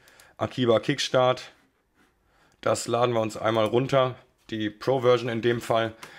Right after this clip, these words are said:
So, und ich gehe jetzt auch einfach hin, zieh das mal eben einfach hier tatsächlich, wir befinden uns auf dem Mac, ups. Dann machen wir es über das andere Fenster. So, ich zieh das mal eben einfach rüber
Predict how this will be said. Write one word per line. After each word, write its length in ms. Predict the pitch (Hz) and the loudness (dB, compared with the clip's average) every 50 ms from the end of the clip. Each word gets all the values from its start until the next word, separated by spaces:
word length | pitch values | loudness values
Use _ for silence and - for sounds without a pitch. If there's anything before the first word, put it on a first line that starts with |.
| - - - | -20 -18 -6
So, 140 | - 117 117 | -2 0 0
und 80 | 117 | 0
ich 80 | 107 110 | 0 2
gehe 100 | 135 151 | 2 2
jetzt 140 | 156 156 143 | 2 2 0
auch 100 | 143 127 | -2 -2
einfach 320 | 127 143 139 143 139 - | -2 -2 -2 -2 -2 -2
hin, 180 | 143 147 151 139 | -4 -6 -8 -8
zieh 200 | - - 160 160 | -8 -6 -2 0
das 200 | 156 143 - 143 | 0 0 0 0
mal 240 | 139 131 127 110 | -2 -2 -2 -2
eben 420 | 123 135 147 147 147 143 139 135 123 - _ _ _ _ _ _ _ _ _ _ _ _ _ _ _ _ _ _ _ _ _ _ _ - - _ - | -2 -4 -2 -2 -4 -6 -6 -8 -12 -16 _ _ _ _ _ _ _ _ _ _ _ _ _ _ _ _ _ _ _ _ _ _ _ -20 -20 _ -6
einfach 380 | 113 127 131 123 - 131 123 | -4 -2 0 0 0 0 0
hier 180 | - 135 139 127 | -2 -4 -4 0
tatsächlich, 800 | 135 135 127 - - 139 131 - - 135 127 123 - - - - | 0 0 0 0 -2 -6 -4 -4 -4 -4 -4 -4 -6 -10 -8 -4
wir 120 | 117 120 | -2 0
befinden 260 | 117 113 117 127 131 123 | 0 0 -2 -4 -4 -4
uns 120 | 120 120 | -2 -2
auf 120 | 117 110 | -2 0
dem 100 | 110 113 | 0 0
Mac, 180 | 117 123 - - | 0 0 -2 -2
ups. 300 | 127 120 - - - - - _ _ _ _ _ _ _ _ _ _ _ _ _ _ _ _ - - _ _ _ _ _ _ _ - - - - - - - - - _ - - - - - - _ _ _ _ _ _ _ _ _ _ _ _ _ - - _ _ _ - | -6 -10 -10 -12 -18 -18 -20 _ _ _ _ _ _ _ _ _ _ _ _ _ _ _ _ -20 -20 _ _ _ _ _ _ _ -20 -20 -20 -18 -16 -16 -16 -18 -20 _ -20 -20 -20 -20 -20 -20 _ _ _ _ _ _ _ _ _ _ _ _ _ -20 -20 _ _ _ -12
Dann 200 | - 98 101 101 | -8 -8 -6 -4
machen 180 | 101 98 95 98 | -4 -4 -6 -6
wir 60 | 98 | -8
es 80 | 95 - | -8 -8
über 140 | - 90 | -10 -10
das 60 | - - | -8 -6
andere 220 | - 110 107 104 | -6 -4 -4 -4
Fenster. 460 | - - 107 104 101 - - 107 101 | -4 -4 -4 -4 -4 -4 -4 -4 -2
So, 100 | - 98 | -2 -4
ich 120 | 101 - - | -6 -8 -6
zieh 140 | - - | -4 -2
das 160 | 113 110 107 - | -2 -2 -2 -4
mal 160 | 110 101 98 | -4 -2 -2
eben 160 | 110 110 107 | -2 -2 -2
einfach 320 | 104 110 110 - 113 98 | -4 -4 -4 -4 -6 -4
rüber 380 | 107 113 113 120 113 110 110 | -2 0 0 2 2 0 -2